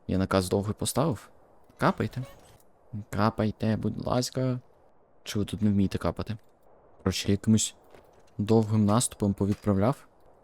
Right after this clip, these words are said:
Подивимось. Давайте, пробіжіться швидко. Щось мені підказує, що вони в цій грі. А, а.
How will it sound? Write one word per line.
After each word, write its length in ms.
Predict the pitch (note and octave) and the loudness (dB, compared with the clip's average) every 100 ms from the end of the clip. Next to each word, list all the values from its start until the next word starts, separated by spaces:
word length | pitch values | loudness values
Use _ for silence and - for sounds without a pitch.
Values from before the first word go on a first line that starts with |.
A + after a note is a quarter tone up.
| - - | -12 -4
Подивимось. 580 | F#2+ G2 F#2+ G2 - - - - - - - | 0 2 0 -2 -4 -10 -20 -20 -20 -20 -10
Давайте, 380 | C3 A#2 A2+ - | -2 0 0 -2
пробіжіться 480 | B2 C3 G2 - - | -4 -4 -6 -6 -8
швидко. 340 | - - - - - - - | -10 -12 -14 -20 -20 -20 -20
Щось 240 | - E3+ - | -4 -2 2
мені 100 | E3 | 0
підказує, 340 | D#3+ E3+ F#3 | 0 2 2
що 140 | - C#3 | 4 6
вони 220 | B2+ D3 | 6 4
в 80 | - | 2
цій 180 | C3 | 2
грі. 280 | A#2 C3+ C#3+ - | 2 4 2 2
А, 720 | D#3 E3+ D3+ C3 A2+ G2 F#2+ - | 4 6 6 4 4 2 0 2
а. 540 | D#3+ D#3+ D3 A#2+ | 2 4 4 4